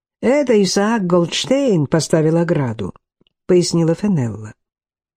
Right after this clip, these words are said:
«Он говорит, что она нужна ему для того, чтобы собаки не убегали, но я подозреваю, что он просто боится незваных гостей». Старая мельница —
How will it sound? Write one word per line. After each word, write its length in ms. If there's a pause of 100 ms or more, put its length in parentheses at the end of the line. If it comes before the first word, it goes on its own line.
(240)
«Он 220
говорит, 340
что 240
она 160
нужна 380
ему 200
для 200
того, 240
чтобы 240
собаки 540
не 120
убегали, 600
но 300 (520)
я 100
подозреваю, 680
что 160
он 80
просто 480 (260)
боится 560
незваных 560
гостей». 600 (1400)
Старая 420
мельница — 880